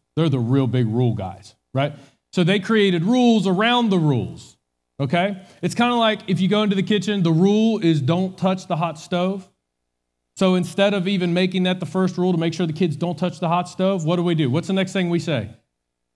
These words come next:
"Stay out the kitchen," right? It's kinda like the Pharisees doing that everywhere,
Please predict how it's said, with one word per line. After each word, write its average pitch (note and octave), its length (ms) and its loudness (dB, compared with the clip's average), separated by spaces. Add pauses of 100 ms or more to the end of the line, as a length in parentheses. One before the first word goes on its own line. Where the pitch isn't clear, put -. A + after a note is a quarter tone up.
(420)
"Stay B3 260 4
out C#4+ 220 6
the D4 60 0
kitchen," F#3+ 540 2 (960)
right? G#3+ 360 2
It's E3 140 -2
kinda A#3+ 180 2
like A#3+ 180 2
the - 60 -2
Pharisees A3+ 580 0
doing F#3 260 2
that F#3 360 0 (100)
everywhere, D3+ 760 0